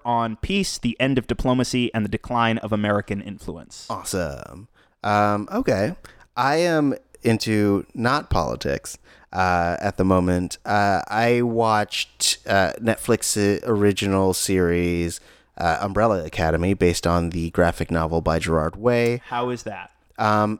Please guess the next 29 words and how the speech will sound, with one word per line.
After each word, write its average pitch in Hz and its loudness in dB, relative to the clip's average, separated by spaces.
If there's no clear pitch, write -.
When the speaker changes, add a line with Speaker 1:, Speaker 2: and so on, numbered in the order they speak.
Speaker 2:
it's 123 0
very 98 2
good. 64 -6
Speaker 1:
Okay. - -14
Speaker 2:
Uh, 104 2
I 127 0
think 151 -2
that 135 -2
they 113 2
found 135 0
a 147 4
way 120 2
to 113 -8
do 104 2
adaptation 107 2
the 92 4
right 87 2
way. 90 0
Like, 113 2
there's 151 2
a 151 2
lot 101 2
of 95 -4
stuff - 0
in 87 0
the, 92 0
uh, - -6
Umbrella 98 2
Academy, 92 0